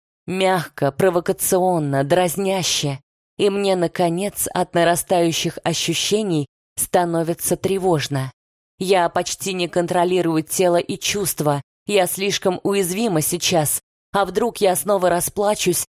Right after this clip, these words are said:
и не успею скрыть это от Элора, или опять накатят воспоминания о кошмарах, или...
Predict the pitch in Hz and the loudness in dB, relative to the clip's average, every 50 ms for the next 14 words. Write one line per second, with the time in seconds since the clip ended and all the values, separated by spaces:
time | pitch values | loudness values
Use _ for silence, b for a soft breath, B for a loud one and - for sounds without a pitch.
0 | _ - 196 202 202 196 190 196 190 - - 214 202 185 180 - - - 202 214 | _ -4 -2 -2 0 2 0 0 0 -2 0 2 2 2 0 -2 -4 -2 -2 0
1 | 208 - 185 170 - 175 165 170 - 208 214 214 220 196 175 160 147 143 - _ | 0 2 0 2 2 2 0 2 0 0 2 4 4 4 4 4 2 -2 -4 _
2 | _ _ _ _ _ 214 214 202 190 185 190 - 214 202 190 - - 190 180 170 | _ _ _ _ _ 0 0 2 2 2 2 2 2 2 2 0 -2 -2 -2 0
3 | - 185 180 - 180 - - 175 170 - - 185 180 175 170 175 185 196 196 180 | 0 -2 -2 -2 -2 -2 0 0 0 0 0 -2 0 0 0 0 0 -2 0 0
4 | 170 160 - - 160 160 - 170 165 - - 180 175 185 185 190 175 165 160 - | 0 -2 -2 -2 -4 -4 -2 -2 -2 -2 -2 -2 -2 -2 0 0 0 0 0 -2
5 | - - 214 208 202 190 185 170 170 | -6 -6 -4 -2 0 0 0 0 0